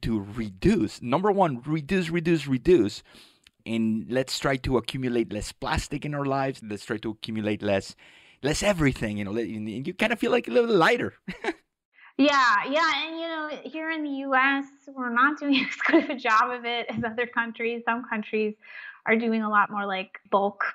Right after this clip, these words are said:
Speaker 2: purchases where you, you know, you bring your own containers to stores and have bulk things put into them. You know, living in Portland, I thought everyone was pretty aware of this. And then I moved to Phoenix where y-, you're also living. And I was like, "Whoa,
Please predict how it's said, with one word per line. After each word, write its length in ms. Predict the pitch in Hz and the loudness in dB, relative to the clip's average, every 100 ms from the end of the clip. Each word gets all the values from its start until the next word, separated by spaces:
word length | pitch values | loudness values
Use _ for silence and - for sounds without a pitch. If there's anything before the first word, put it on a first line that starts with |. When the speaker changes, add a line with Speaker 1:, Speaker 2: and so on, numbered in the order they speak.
| - | 0
Speaker 2:
purchases 760 | 226 214 214 - 196 185 190 | 0 2 -4 0 2 2 0
where 120 | 190 185 | -2 0
you, 340 | 185 185 185 | 0 0 -2
you 120 | - | 0
know, 80 | 196 | 0
you 160 | 185 190 | 0 -2
bring 240 | 202 208 | 2 2
your 160 | 202 196 | 4 2
own 140 | 190 | 0
containers 540 | 196 202 - 190 190 - | 0 0 -2 -6 -10 -6
to 100 | 190 | -8
stores 560 | - 196 185 185 190 | -4 0 2 2 0
and 100 | 196 | 0
have 240 | 190 196 - | 2 0 2
bulk 300 | 180 196 - - | 0 0 -2 -2
things 200 | 196 196 | 0 -2
put 160 | - 196 | -2 2
into 320 | 196 196 196 | 2 2 2
them. 400 | 190 185 185 196 - - - | 2 2 0 -4 -6 -14 -2
You 80 | - | 4
know, 60 | 269 | 6
living 240 | 302 339 | 8 6
in 140 | 330 311 | 4 4
Portland, 460 | 339 381 403 339 | 4 6 4 2
I 160 | 269 269 | 2 2
thought 180 | 302 - | 0 0
everyone 340 | 277 269 262 | -2 2 4
was 140 | 262 254 | 2 0
pretty 300 | - 277 - | -10 -8 -4
aware 420 | 233 226 311 285 | 0 4 4 2
of 80 | 220 | 0
this. 180 | 190 196 | -4 -4
And 160 | - 220 | -2 0
then 140 | 220 | 2
I 80 | 220 | 0
moved 320 | 214 208 214 - | 0 -2 -4 -8
to 80 | 226 - | -10 0
Phoenix 440 | - 226 214 - - | 4 4 4 -2 0
where 120 | 208 | 4
y-, 200 | 208 - | 4 4
you're 220 | 214 226 | 2 6
also 320 | 247 262 247 | 4 4 2
living. 360 | 226 208 214 202 | 4 4 2 2
And 80 | 196 | 2
I 140 | 202 | 2
was 100 | 202 | 2
like, 260 | 208 196 208 | 0 2 2
"Whoa, 720 | 226 262 294 285 240 196 - | 2 4 6 6 6 4 -2